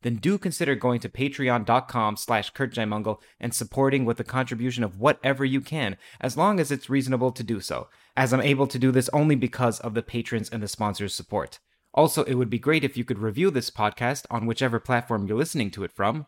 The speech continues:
as this greatly aids distribution. Thank you, and enjoy this supplementary episode taken from Professor Norman Wildberger's channel, Insight into Mathematics.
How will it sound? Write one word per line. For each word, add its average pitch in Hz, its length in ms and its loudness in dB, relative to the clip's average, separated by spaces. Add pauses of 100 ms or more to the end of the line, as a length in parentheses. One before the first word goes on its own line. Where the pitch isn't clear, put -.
(120)
as 123 200 0
this 120 160 -2
greatly 147 500 2
aids 117 260 0
distribution. 92 800 -8 (300)
Thank 156 280 2
you, 180 180 4
and 120 140 2
enjoy 127 320 4
this 113 180 -4
supplementary 127 640 -2
episode 107 420 -4 (220)
taken 135 260 -2
from 117 180 -2
Professor 117 400 -2
Norman 113 320 0
Wildberger's 117 600 2
channel, 120 400 0 (200)
Insight 123 520 0
into 113 240 -2
Mathematics. 98 800 -6